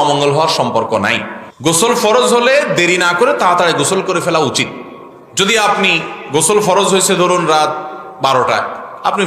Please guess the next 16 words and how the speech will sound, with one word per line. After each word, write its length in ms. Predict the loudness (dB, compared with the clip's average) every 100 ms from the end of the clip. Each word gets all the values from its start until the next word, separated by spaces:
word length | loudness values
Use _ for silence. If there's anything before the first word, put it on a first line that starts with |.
| 0
ফজরের 300 | 2 2 2
আগ 80 | 0
পর্যন্ত 340 | -2 -2 -4 -2 0
তো 40 |
আরো 180 | 2 0 0
কয়েক 160 | 0 0
ঘন্টা 220 | -2 0 0
আছে, 120 | 0
এখন 180 | -2 -2 0
করতে 200 | 0 0
চাচ্ছেন 300 | 0 -2 -4 -4
না, 60 | -6 -6 -10 -4
ওকে, 200 | -2 -2 -4 -12 -12
তাহলে 180 | -4 -2
আপনি 200 | -2 -4 -6 -2
অজু 180 | 0 2